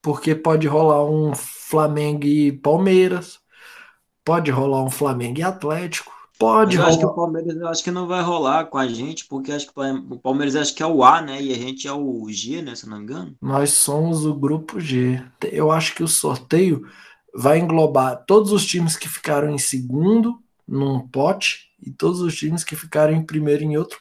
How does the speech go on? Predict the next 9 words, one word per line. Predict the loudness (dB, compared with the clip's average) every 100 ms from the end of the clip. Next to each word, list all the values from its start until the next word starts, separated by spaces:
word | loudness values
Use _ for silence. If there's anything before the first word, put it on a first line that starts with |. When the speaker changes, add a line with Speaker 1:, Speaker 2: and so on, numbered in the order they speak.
| -10
Speaker 1:
pote. | -8 -6 -8 -10 _ _ _ _ _ _ _ _ _ _
Eu | 2 4 4
Speaker 2:
É. |
Speaker 1:
acho | 2 0
que | -2
o |
sorteio | 0 0 2 0
é | 2
assim. | 0 -2 -2 -4